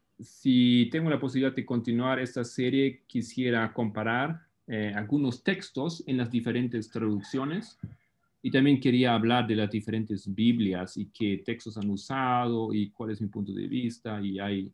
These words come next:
hay otros asuntos. Hay teorías de conspiración sobre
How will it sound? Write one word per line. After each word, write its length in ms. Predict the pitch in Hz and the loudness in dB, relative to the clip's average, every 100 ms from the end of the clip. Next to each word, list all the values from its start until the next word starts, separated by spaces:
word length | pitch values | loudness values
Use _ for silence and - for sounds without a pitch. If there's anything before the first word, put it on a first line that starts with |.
| - | -2
hay 140 | 151 | 0
otros 580 | 196 175 135 - - - | 0 0 -2 -4 -14 -10
asuntos. 720 | 117 107 123 120 151 180 - _ _ _ _ _ _ _ _ _ _ _ _ _ _ _ - | -8 -2 -2 -2 -6 -8 -16 _ _ _ _ _ _ _ _ _ _ _ _ _ _ _ -4
Hay 140 | 127 | 0
teorías 340 | 131 123 143 | 4 6 6
de 80 | 131 | 2
conspiración 640 | 131 123 123 113 110 127 123 | -2 -4 -2 -2 -2 -4 -4
sobre 600 | - 113 110 104 95 | -2 0 2 2 0